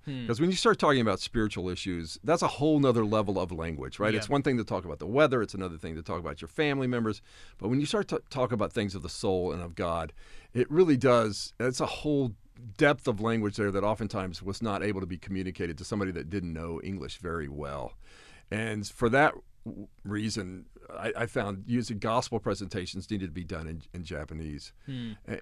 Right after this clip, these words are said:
Speaker 2: in Bolivia, there really wasn't a, a really big push to learn English there, simply because there wasn't a lot of trade going on, right? And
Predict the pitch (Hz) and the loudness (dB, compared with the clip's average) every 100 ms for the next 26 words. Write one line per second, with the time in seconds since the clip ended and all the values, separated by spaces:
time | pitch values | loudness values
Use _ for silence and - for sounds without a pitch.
0 | - 160 160 190 233 220 165 143 139 139 | 2 6 8 8 8 8 10 8 8 6
1 | 185 170 127 135 131 117 - - - - | 6 6 6 4 2 -2 -4 -14 -14 -14
2 | - - 117 143 135 117 127 117 - 123 | -10 -4 2 4 4 4 4 4 8 8
3 | 117 - 101 107 120 131 147 151 - 165 | 6 -2 0 0 0 0 0 -2 -2 -2
4 | 180 - 135 147 131 117 123 110 120 123 | -2 0 0 0 0 4 2 4 2 4
5 | 127 123 123 127 - - 160 196 156 98 | 2 4 4 4 2 0 2 2 0 -4
6 | 80 71 64 - 101 113 87 104 | -4 -8 -12 -12 -8 -4 -4 -4